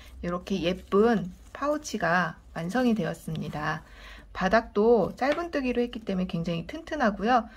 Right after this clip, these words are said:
그다음에 조금 이렇게 딱 붙어있는 게 아니라 이렇게 조금 넓어져요. 이런 식으로. 그래서, 어, 그리고 안쪽 면도 굉장히 깔끔하게 이렇게 수납을 할 수 있게끔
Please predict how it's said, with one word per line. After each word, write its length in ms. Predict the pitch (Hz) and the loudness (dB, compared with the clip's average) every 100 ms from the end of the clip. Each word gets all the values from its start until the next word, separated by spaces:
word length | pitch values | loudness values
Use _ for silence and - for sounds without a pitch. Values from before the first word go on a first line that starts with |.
| - | -20
그다음에 280 | - 170 175 | -8 -4 -4
조금 640 | - 185 185 214 240 156 - - - | -2 0 2 4 4 0 -8 -18 -16
이렇게 300 | - - 170 - - | -12 -8 -8 -10 -6
딱 180 | - - | -6 -6
붙어있는 500 | - - 226 214 202 | -6 4 8 8 8
게 80 | 185 | 4
아니라 300 | 151 170 208 | 0 2 0
이렇게 160 | 190 | 0
조금 260 | - 180 185 | -6 0 0
넓어져요. 680 | 160 175 269 240 185 160 156 | 2 4 6 6 4 0 -2
이런 180 | 165 165 | -4 -4
식으로. 680 | 160 156 156 180 190 160 - - - | -8 -8 -4 -2 -2 -2 -10 -20 -20
그래서, 480 | - 170 165 233 208 - - - - - - | -8 -6 0 0 0 -6 -20 -20 -20 -20 -18
어, 200 | - 160 160 | -14 -14 -10
그리고 480 | - 180 190 220 | -4 -4 0 2
안쪽 460 | 262 - 165 220 220 | 2 0 -4 4 4
면도 600 | 185 165 165 185 214 180 - - - - - - - - - - | 4 2 -2 2 2 2 -4 -18 -20 -20 -20 -20 -20 -16 -16 -14
굉장히 680 | - 175 185 190 175 214 233 - | -4 -2 2 0 2 2 0 -4
깔끔하게 760 | - 262 - 269 196 180 185 - - - - - - - | -2 -2 0 0 0 -2 -6 -8 -16 -18 -18 -18 -18 -14
이렇게 260 | - 185 | -10 -10
수납을 640 | 170 247 262 254 185 196 | -6 -2 -2 -2 -2 -2
할 80 | 233 | -2
수 160 | 262 190 | -6 -10
있게끔 760 | 180 - 180 - 170 202 185 | -10 -10 -12 -8 -4 0 -2